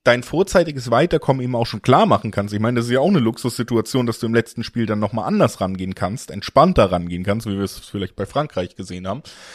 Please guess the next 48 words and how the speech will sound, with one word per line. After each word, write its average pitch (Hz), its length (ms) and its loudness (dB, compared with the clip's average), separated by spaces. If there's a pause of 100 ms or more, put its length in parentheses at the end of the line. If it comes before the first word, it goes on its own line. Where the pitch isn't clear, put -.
(240)
Ähm, 135 340 2 (720)
und, 139 240 0
und 143 100 -2
das 151 140 4
verpasst - 480 0
du 240 100 -2
am 127 140 -4
Ende 113 260 -2
eben 117 240 -6
auch, 180 400 6 (440)
weil 160 180 6
du 160 80 -2
dann 147 180 2
einen 131 120 -4
Phil 190 260 0
Foden 185 560 -2 (320)
auf 110 160 0
der 113 100 2
Bank 95 320 -4
hast 104 240 -6
und 110 160 -8
nicht 160 220 0
einwechselst, - 840 -4
weil 123 140 6
du 143 80 -2
einen 135 200 0
Trent 151 240 -2
Alexander-Arnold 139 800 2
auf 104 120 -4
der 104 100 -4
Bank 92 260 -8
hast - 200 -10
und 69 120 -16
nicht 165 260 -2
einwechselst. 104 680 -2
Du 113 80 -4
spielst - 380 -6
null 196 160 0
null, 180 320 2 (300)
siebzig, 175 720 -6
fünfundsiebzig 175 600 -2
Minuten 175 320 -2
gespielt 156 540 4
und 139 100 -8
du 139 80 -4
denkst 139 240 -4
dir, 135 80 -4
"Mensch, 151 360 2